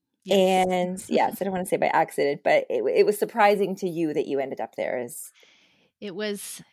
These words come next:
Speaker 2: is what I'm sensing.
Speaker 1: Yeah, it was surprising. And yet, I mean, even my, my work at Minioi, I do remember when I was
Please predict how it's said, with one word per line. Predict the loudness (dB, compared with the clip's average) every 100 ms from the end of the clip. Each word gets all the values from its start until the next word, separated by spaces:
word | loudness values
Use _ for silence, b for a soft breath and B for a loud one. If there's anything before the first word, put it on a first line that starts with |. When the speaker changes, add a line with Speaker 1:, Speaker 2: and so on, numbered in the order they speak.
| _
Speaker 2:
is | -6
what | -2
I'm | -2
sensing. | -2 -6 -6 -6 -8 -10 -18 _ _
Speaker 1:
Yeah, | -12 -6 -4 -4 -8 -8
it | -6 -4
was | -4 -4
surprising. | -6 -8 -6 -6 -6 -10 -10
And | -10 -10
yet, | -8 -8 -10 -12 -16 -18 _ _ _ _ _ _ _ _ _ -16 -16 _
I | -10
mean, | -8 -6 -4 -4 -6 b b b b b b b b _ _ _ _ _ -4
even | -2 -2 -2 -2
my, | -2 -2 -2 -4 -6 b b b _ _ _ _ _ _ _
my | -12 -10
work | -8 -8 -8
at | -6
Minioi, | -4 -4 -4 -4 -2 -4 -6
I | -8
do | -6 -6
remember | -4 -4 -4 -6
when | -6 -6
I | -6
was | -8 -8 -10